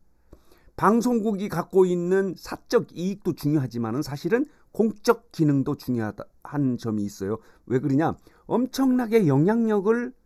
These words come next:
미치기 때문에 그렇습니다. 사회에 미치는 영향력, 윤리적인 거, 도덕적인 거 이런 부분이 있기 때문에 이 부분은 지나치게 공개한 부분도 옳다고 이렇게 주장하는 것은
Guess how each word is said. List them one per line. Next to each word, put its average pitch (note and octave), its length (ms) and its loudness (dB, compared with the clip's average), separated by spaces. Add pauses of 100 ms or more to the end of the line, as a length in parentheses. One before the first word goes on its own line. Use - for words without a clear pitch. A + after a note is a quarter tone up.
(120)
미치기 D#4 600 -2
때문에 D#3+ 340 2
그렇습니다. F#2+ 600 -8
사회에 C3 400 0
미치는 G#2+ 340 -4 (260)
영향력, A2+ 440 0
윤리적인 A#2+ 480 2
거, A2+ 80 -2
도덕적인 - 480 -6
거 G2 80 -4 (220)
이런 F3+ 320 0
부분이 C3+ 300 0
있기 - 120 -8
때문에 G#2+ 880 -6 (1000)
이 A#3 260 2
부분은 B2 800 2
지나치게 E3+ 800 -2 (720)
공개한 D3+ 500 2
부분도 C#3 460 2
옳다고 G3+ 560 2
이렇게 - 180 2
주장하는 A2+ 480 -4
것은 A#2+ 500 -2